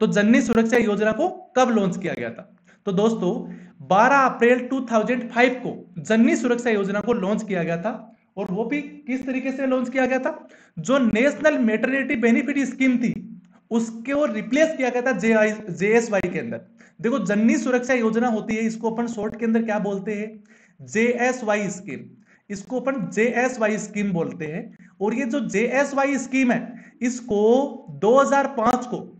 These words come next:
और कौन से दो हज़ार पाँच को? पाँच अप्रैल दो हज़ार पाँच को, Sorry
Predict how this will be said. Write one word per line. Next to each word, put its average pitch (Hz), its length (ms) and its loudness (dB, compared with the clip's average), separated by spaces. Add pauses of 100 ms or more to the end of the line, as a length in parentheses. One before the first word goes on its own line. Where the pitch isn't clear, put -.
(180)
और 220 140 0
कौन 240 200 2
से 277 100 -4
दो 254 140 0
हज़ार 269 200 0
पाँच 262 220 -2
को? 311 120 -6
पाँच 254 400 0
अप्रैल 254 300 0
दो 226 120 2
हज़ार 247 320 0
पाँच 226 240 2
को, - 260 -8 (380)
Sorry 247 280 4